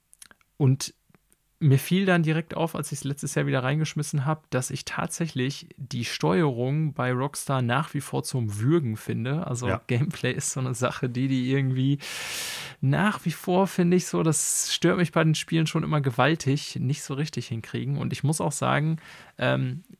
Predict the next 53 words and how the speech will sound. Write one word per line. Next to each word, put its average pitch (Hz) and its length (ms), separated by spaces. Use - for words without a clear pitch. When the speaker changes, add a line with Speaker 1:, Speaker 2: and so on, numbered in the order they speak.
Speaker 1:
ich - 300
fand 185 360
so 151 500
coole 190 300
Missionen 170 600
dabei 180 340
damals, 185 540
aber 131 180
es - 160
war 135 80
jetzt 147 160
auch 117 120
nicht 123 360
so, 165 320
wie 139 100
damals 131 400
alle 135 240
irgendwie 135 540
gefeiert 135 540
haben, 127 180
dass 120 140
das - 180
die 110 140
geilste 131 400
Story 131 240
mit 127 160
den 123 80
geilsten 127 340
Charakteren 127 540
wäre 127 160
und 123 80
so. 165 200
Ich - 160
fand 139 220
die 139 80
drei 127 220
Dullis, 135 360
die 135 140
man 131 180
bei 120 140
G 123 140
T 139 140
A 120 140
fünf 135 240
spielt, 131 300
schon 123 120
immer 131 200
so 123 80
ein - 20
bisschen 127 280
drüber 120 360
bis 113 160
peinlich 135 600